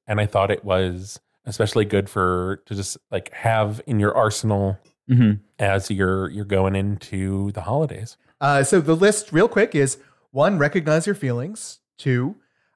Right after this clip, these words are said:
Speaker 3: uh, remember that it's not about you, no matter how personal it feels. Uh, three, challenge your own thoughts and reactions. Four, go into potentially triggering situations with a plan. Five, have in-the-moment dis-, de-stressing strategies at the ready. That's a hard one.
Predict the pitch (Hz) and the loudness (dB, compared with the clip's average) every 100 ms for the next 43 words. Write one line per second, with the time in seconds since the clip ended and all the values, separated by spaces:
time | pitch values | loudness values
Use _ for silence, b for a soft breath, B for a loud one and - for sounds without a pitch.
0 | - 127 123 131 143 147 151 143 139 - | -4 0 2 2 2 2 2 2 0 -4
1 | 131 143 135 156 165 139 165 196 131 131 | -2 0 2 0 0 -2 0 2 2 0
2 | 131 131 - - 143 151 135 - - 110 | 0 -2 -2 -4 -6 -6 -10 -12 -12 -10
3 | 104 220 247 - - _ _ _ _ - | -10 -10 -12 -14 -18 _ _ _ _ -4
4 | 123 120 - 147 165 196 - 165 170 165 | 0 0 0 2 4 2 2 2 2 2
5 | 160 147 131 139 131 123 117 117 123 190 | 2 2 2 0 0 -4 -4 -4 -6 -10
6 | 214 254 - - _ _ _ _ _ _ | -12 -12 -14 -16 _ _ _ _ _ _
7 | 160 175 190 190 127 175 233 190 175 156 | 2 4 4 0 0 4 4 2 -4 -4
8 | 180 202 - 196 180 175 170 180 147 160 | -2 -4 -4 -8 -6 -4 -2 -4 -4 -6
9 | 147 143 131 143 123 110 - 135 139 180 | 0 0 0 -6 -8 -8 -8 -6 -4 -4
10 | 208 _ _ _ _ _ _ _ - 180 | -6 _ _ _ _ _ _ _ 0 2
11 | 190 196 190 143 127 196 214 220 180 180 | 4 2 0 -2 0 0 2 4 4 0
12 | 175 - 135 - 156 127 165 - 151 143 | -4 -8 -8 -10 -14 -8 -6 0 0 0
13 | 135 - 127 117 123 117 120 110 113 113 | -4 0 0 0 -4 -2 -2 -4 -4 -4
14 | 104 101 156 160 127 107 98 | -6 -6 -6 -4 -6 -8 -12